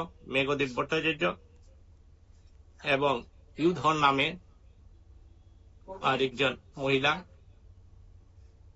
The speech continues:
ওই অফিসেই হেনস্থা করে এবং তাকে মারধর করা হয়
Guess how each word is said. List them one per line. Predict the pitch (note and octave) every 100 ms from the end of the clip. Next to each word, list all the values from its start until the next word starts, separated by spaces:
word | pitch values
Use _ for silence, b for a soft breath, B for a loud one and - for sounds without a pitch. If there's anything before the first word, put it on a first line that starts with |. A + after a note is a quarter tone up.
| - - - - - -
ওই | D#3+ D#3
অফিসেই | D#3+ F3+ - F3+ C#3+ - - - - - - - - - - - C#3
হেনস্থা | D#3 E3 - D3+
করে | C#3+ C3+ - - - - -
এবং | B2+ C3+ F3+
তাকে | F#3 C3+ C3 D#3 F3
মারধর | C3 A#2+ A2+ -
করা | A#2+ G#2 G2+
হয় | C#3+